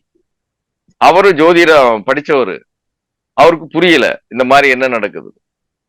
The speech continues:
அப்புறம் நான் சொல்லி அதுக்கான பரிகார முறைகள் கொடுத்த பிறகு மூன்றே நாட்கள்ல துர்நாற்றம் நகர்ந்தது, ஓடிடுச்சு, போயிடுச்சு வீட்டுல. அதற்கு பிறகு பையன் அந்த விபரீதமான காரியங்களை செய்யறது இல்ல.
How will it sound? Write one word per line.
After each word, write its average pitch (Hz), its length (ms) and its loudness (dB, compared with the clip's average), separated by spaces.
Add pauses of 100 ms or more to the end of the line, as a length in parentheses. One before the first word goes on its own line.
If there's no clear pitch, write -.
அப்புறம் 131 300 -2
நான் 131 100 2
சொல்லி 156 420 0
அதுக்கான 131 380 -2
பரிகார 139 380 0
முறைகள் 127 320 -2
கொடுத்த 120 260 -12
பிறகு 143 540 -6
மூன்றே 190 680 0
நாட்கள்ல 151 540 0
துர்நாற்றம் 151 600 -2
நகர்ந்தது, 110 480 -8 (640)
ஓடிடுச்சு, 120 480 -2 (540)
போயிடுச்சு 143 300 -4 (540)
வீட்டுல. 110 320 -4 (440)
அதற்கு 160 340 0
பிறகு 170 280 0
பையன் 175 360 0
அந்த 143 180 0
விபரீதமான 156 640 0
காரியங்களை 135 500 0
செய்யறது 120 360 -8
இல்ல. - 160 -20